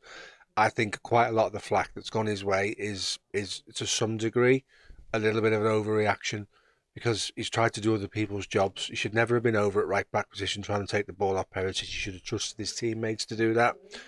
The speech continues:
The Leicester goal, they'll go back to the Dewsbury Hall, it was just pulled out of position, and then he just beat our midfield, and, and it was like the Alamo coming at him. So I think if you,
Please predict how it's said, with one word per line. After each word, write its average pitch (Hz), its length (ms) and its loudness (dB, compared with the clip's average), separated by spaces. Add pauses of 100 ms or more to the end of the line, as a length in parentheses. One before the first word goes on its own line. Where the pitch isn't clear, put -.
(360)
The - 80 -2
Leicester 117 360 4
goal, 107 200 4
they'll 107 100 0
go 107 160 6
back 104 200 4
to - 80 -8
the 104 80 -2
Dewsbury 101 400 -2
Hall, 107 340 4 (200)
it 131 40 0
was 120 100 -2
just - 140 -4
pulled 120 220 4
out 113 160 8
of 113 100 -4
position, 110 400 0
and 113 140 0
then 101 120 0
he 101 80 -2
just 98 200 -6
beat 98 220 0
our 101 140 4
midfield, 101 460 0
and, 98 180 -4
and 98 260 -6 (680)
it 95 140 0
was 107 120 -8
like 107 260 4
the 110 80 0
Alamo 104 400 0
coming 113 280 0
at 113 200 2
him. 113 140 0
So 113 320 6 (380)
I 131 100 6
think 123 220 2
if 107 80 0
you, 110 80 -2